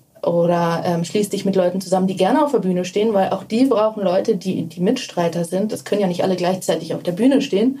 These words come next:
sondern es gibt Leute, die können extrem gut reden und sich extrem gut erklären. Die brauchen aber auch Leute, die zum Beispiel recherchieren oder die irgendwelche Memes entwickeln können oder irgendwas anderes können. Es,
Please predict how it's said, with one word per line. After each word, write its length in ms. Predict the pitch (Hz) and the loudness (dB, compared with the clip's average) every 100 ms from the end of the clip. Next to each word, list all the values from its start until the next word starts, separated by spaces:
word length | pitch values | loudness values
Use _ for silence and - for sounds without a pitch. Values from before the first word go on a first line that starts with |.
| - | -4
sondern 160 | 185 | -2
es 120 | 185 | -2
gibt 220 | - 277 277 | 0 -2 2
Leute, 360 | 220 240 247 | 2 2 -2
die 100 | 185 | -4
können 200 | 180 185 | -4 -6
extrem 540 | - - - - 254 247 | -6 -10 -12 0 2 4
gut 320 | 196 190 - | 2 -2 0
reden 360 | 185 190 185 | 2 2 2
und 180 | 190 170 | 2 0
sich 240 | 156 165 - | -2 -4 -4
extrem 480 | 165 - - 226 | -6 -4 0 2
gut 380 | 226 208 214 202 - | 2 4 4 2 -4
erklären. 580 | 180 - 202 220 262 277 - - _ - | -6 0 0 2 -2 -4 -14 -20 _ -8
Die 80 | 185 | -8
brauchen 460 | - 180 180 220 | -4 0 0 2
aber 140 | 196 180 | 0 2
auch 40 | |
Leute, 300 | 190 175 185 | 0 0 -2
die 300 | 185 175 170 - | -4 -4 -6 -8
zum 140 | - 226 | -2 0
Beispiel 240 | 220 208 | 0 0
recherchieren 840 | 196 220 214 - 175 175 175 175 | 0 -2 -6 -2 0 0 0 -2
oder 680 | - 202 208 202 202 196 - - - | 0 2 2 2 2 0 -2 -10 -8
die 100 | 202 | 0
irgendwelche 300 | 220 233 269 | 0 2 2
Memes 260 | 247 247 | 2 2
entwickeln 440 | 240 190 170 170 170 | 0 0 -2 -2 -4
können 340 | 175 170 175 | -2 -2 0
oder 280 | 175 208 - | 2 0 2
irgendwas 640 | 226 285 302 269 226 247 | 2 2 2 2 2 0
anderes 400 | 247 233 247 247 | -2 -2 0 0
können. 260 | - 170 165 | -2 -2 -2
Es, 180 | 165 - | -4 -10